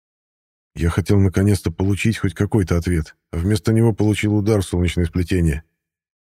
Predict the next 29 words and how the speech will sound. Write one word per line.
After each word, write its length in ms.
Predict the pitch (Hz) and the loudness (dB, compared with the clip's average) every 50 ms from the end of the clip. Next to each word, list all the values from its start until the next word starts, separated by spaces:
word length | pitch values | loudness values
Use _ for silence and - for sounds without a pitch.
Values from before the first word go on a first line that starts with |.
| _ _ - | _ _ -14
«Запомни, 720 | 78 85 123 139 139 - _ 151 180 170 160 156 143 123 | -4 2 2 4 2 4 _ 4 6 8 8 8 8 6
свинья, 500 | - - 127 123 123 123 123 113 101 90 | 6 4 4 6 8 8 8 6 4 4
ты 160 | - 117 123 | 2 4 4
не 160 | 127 135 135 | 6 6 6
имеешь 320 | 135 147 147 143 131 - | 8 8 8 6 6 4
права 260 | - 131 135 131 123 123 | 2 2 4 4 6 6
на 80 | 127 | 6
вопросы. 560 | 127 127 113 143 143 110 117 - 90 80 78 _ _ _ _ _ _ _ _ _ | 4 4 4 4 4 4 4 0 -4 -4 -4 _ _ _ _ _ _ _ _ _
Ты 160 | - 110 131 | 0 2 4
не 200 | 139 143 151 156 | 6 8 8 10
имеешь 340 | 160 160 165 160 156 135 - | 10 10 10 10 8 6 4
права 320 | - 135 135 135 131 127 120 | 4 4 6 6 6 6 6
делать 280 | 113 131 127 123 113 | 6 6 6 4 2
что-то 280 | - - 127 113 95 110 | 2 0 0 2 2 2
без 140 | 110 113 - | 2 2 2
приказа. 520 | 117 123 113 135 135 127 101 92 76 - _ _ _ _ _ _ _ _ _ _ | 2 2 4 4 4 4 4 2 0 -2 _ _ _ _ _ _ _ _ _ _
А 100 | - 80 | -4 -4
знаешь 340 | 82 92 117 123 131 131 - | 0 2 4 4 4 4 4
почему?» 540 | - 143 - 143 151 151 151 147 131 - _ _ _ _ _ _ _ _ _ _ _ _ _ _ _ _ _ _ | 2 2 4 6 6 8 8 6 4 0 _ _ _ _ _ _ _ _ _ _ _ _ _ _ _ _ _ _
Капитан 420 | - - _ - - - 76 76 | -20 -20 _ -14 -8 -6 -6 -8
склонился 500 | - _ - 80 82 85 85 82 - - | -8 _ -4 0 0 0 -2 -2 -6 -6
надо 200 | 78 80 80 82 | -4 -2 0 0
мной. 240 | 80 78 78 78 - _ _ _ _ _ _ _ _ _ _ | 0 0 -2 -4 -6 _ _ _ _ _ _ _ _ _ _
«Потому 340 | - 82 87 117 127 143 147 | -10 -2 2 4 6 6 6
что 160 | 127 - 151 | 6 6 4
ты 160 | - - 160 | 6 8 8
никто. 640 | 156 160 165 160 - - - 190 160 87 - _ _ _ _ _ _ _ _ _ _ _ _ | 8 10 8 6 4 2 4 4 4 4 0 _ _ _ _ _ _ _ _ _ _ _ _
Тебя 260 | - 98 104 113 147 151 | -6 -4 0 4 6 8
нет. 340 | 151 160 160 101 - - | 10 10 8 8 2 -4